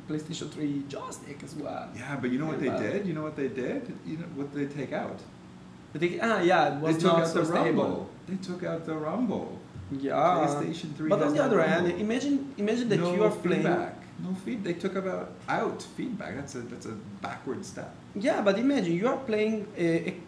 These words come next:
Speaker 1: on a console by, uh, using Wii,
Speaker 2: Yeah.
Speaker 1: and where all li-, all looks like a cartoon.
Speaker 2: It looks like,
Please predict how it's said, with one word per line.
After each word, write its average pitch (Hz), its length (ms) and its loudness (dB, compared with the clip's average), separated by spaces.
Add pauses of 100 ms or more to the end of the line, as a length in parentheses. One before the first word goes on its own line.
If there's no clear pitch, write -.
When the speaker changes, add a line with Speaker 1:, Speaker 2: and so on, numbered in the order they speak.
(200)
Speaker 1:
on 214 120 4
a 262 60 2
console 214 540 2
by, 156 160 0
uh, 170 300 0 (120)
using 190 440 2
Wii, 151 400 0
Speaker 2:
Yeah. - 180 2
Speaker 1:
and 190 220 0
where 220 200 4
all 233 240 -2
li-, 214 320 2 (280)
all 214 120 6
looks 233 260 0
like 180 240 -2
a 175 40 -6
cartoon. 190 560 -2 (200)
Speaker 2:
It 180 140 0
looks 202 200 0
like, 165 160 -2